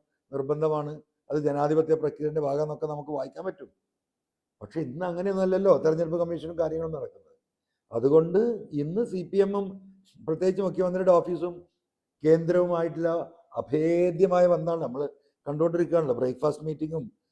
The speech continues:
ആർ എസ് എസ് മീറ്റിങ്ങും ഒക്കെ നടന്നുകൊണ്ടിരിക്കുകയാണല്ലോ. കേന്ദ്രമന്ത്രിമാരൊക്കെ മുഖ്യമന്ത്രിയെ ഇങ്ങോട്ട് വന്ന് കാണുന്ന കാലഘട്ടത്തിലേക്ക് കാര്യങ്ങൾ പോയി. അപ്പോ മുഖ്യമന്ത്രിക്ക് അങ്ങനെ ഒരു പ്രയാസമുണ്ടെങ്കിൽ ആ പ്രയാസത്തിൽ നിന്ന് മുഖ്യമന്ത്രി രക്ഷിക്കല് കേന്ദ്ര ഗവൺമെന്റിന്റെ ആർ എസ് എസിന്റെ ഉത്തരവാദിത്തമല്ലേ?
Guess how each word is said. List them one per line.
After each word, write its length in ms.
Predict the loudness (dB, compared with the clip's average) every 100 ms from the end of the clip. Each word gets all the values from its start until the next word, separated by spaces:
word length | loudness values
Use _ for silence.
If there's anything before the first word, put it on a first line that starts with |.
| _ -2
ആർ 80 | -2
എസ് 100 | 0
എസ് 120 | -2 -4
മീറ്റിങ്ങും 280 | -6 -4 -4
ഒക്കെ 100 | -4
നടന്നുകൊണ്ടിരിക്കുകയാണല്ലോ. 720 | -4 -2 0 0 0 -2 -4 -10 -20 _ -6
കേന്ദ്രമന്ത്രിമാരൊക്കെ 840 | -4 0 0 2 2 2 2 0 -2
മുഖ്യമന്ത്രിയെ 480 | -2 -4 -2 -4 -4
ഇങ്ങോട്ട് 240 | -4 -4 -4
വന്ന് 160 | -6 -6 -14 _ _ -6
കാണുന്ന 300 | -4 -4 -4 -4
കാലഘട്ടത്തിലേക്ക് 720 | 0 0 0 -4 -6 -8 -8 -4
കാര്യങ്ങൾ 340 | 0 2 2 6
പോയി. 200 | 8 8 2 -8 _ _ _ _ _ _ _ _ -8
അപ്പോ 180 | 0 2 2 0 -4
മുഖ്യമന്ത്രിക്ക് 680 | -6 2 4 6 4 4 4
അങ്ങനെ 160 | 4 4
ഒരു 80 | 6
പ്രയാസമുണ്ടെങ്കിൽ 760 | 6 6 4 2 0 0 0 0 -2 -8 _ _ _ _ -4
ആ 40 | -2 4
പ്രയാസത്തിൽ 560 | 4 6 4 2 -2 -2
നിന്ന് 140 | -2 -6
മുഖ്യമന്ത്രി 380 | -2 -2 -2 -2 -4
രക്ഷിക്കല് 380 | -4 -4 -2 -2 -6 -20 _ 2
കേന്ദ്ര 220 | 2 4 6
ഗവൺമെന്റിന്റെ 440 | 4 4 -2 -2 0
ആർ 80 | 0
എസ് 100 | -2
എസിന്റെ 200 | -4 -6 -6
ഉത്തരവാദിത്തമല്ലേ? 540 | -4 -4 -4 -14 -20